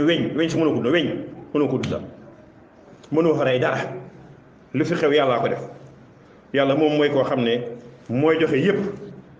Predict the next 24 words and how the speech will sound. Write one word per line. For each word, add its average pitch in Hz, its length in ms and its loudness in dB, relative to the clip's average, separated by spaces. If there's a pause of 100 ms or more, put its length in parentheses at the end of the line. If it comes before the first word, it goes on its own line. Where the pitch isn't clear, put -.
(120)
Amul 160 300 0
kenn 196 160 2
koo 185 140 2
xam 147 200 0
ne 139 100 0 (160)
mën 147 100 0
nga 143 80 2
faa 135 140 0
def 123 160 2
lenn. 131 420 2 (920)
Bon, 170 260 4 (440)
bu - 100 -6
fekkoon 185 240 2
ne 170 60 2
am 170 120 2
na 170 60 4
koo 160 140 4
xam 160 140 2
ne 156 60 2
moo 175 80 4
amee 170 200 4
mbir 151 140 4
yi, 147 280 4 (360)
mën 147 180 2